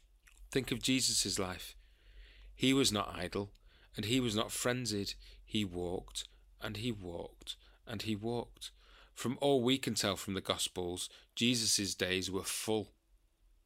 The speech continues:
I think it would be fair to say he was busy, but he was not frenzied. His days were full, and yet he did not seem to be in a hurry. He moved at the pace of love. And don't we all want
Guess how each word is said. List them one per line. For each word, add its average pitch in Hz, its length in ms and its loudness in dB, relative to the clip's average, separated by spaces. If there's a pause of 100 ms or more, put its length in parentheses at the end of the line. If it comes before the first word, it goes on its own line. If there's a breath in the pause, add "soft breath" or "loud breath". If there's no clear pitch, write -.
(540)
I 127 40 -2
think - 300 0
it 156 40 -2
would 117 120 0
be 104 80 -2
fair 131 300 0
to - 120 0
say 92 220 6
he 90 80 0
was 85 160 -6
busy, 82 480 -4 (500 soft breath)
but 131 120 -2
he 131 120 0
was 135 140 2
not 160 220 0
frenzied. 92 600 -4 (640 loud breath)
His 113 200 2
days 143 380 4
were 135 140 2
full, 90 460 -2 (280 loud breath)
and 117 140 0
yet 117 220 2
he 110 260 0
did 139 180 2
not 143 220 0
seem 113 360 2
to 107 100 -2
be 104 220 0
in 104 120 2
a 98 80 0
hurry. 87 420 -4 (380 loud breath)
He - 140 -4
moved 110 480 2
at - 180 -4
the 123 60 -6
pace - 560 -2
of 98 180 -4
love. 101 360 -4 (1040)
And 110 140 -4
don't 113 420 0
we 101 200 0
all 113 240 0
want 117 320 -4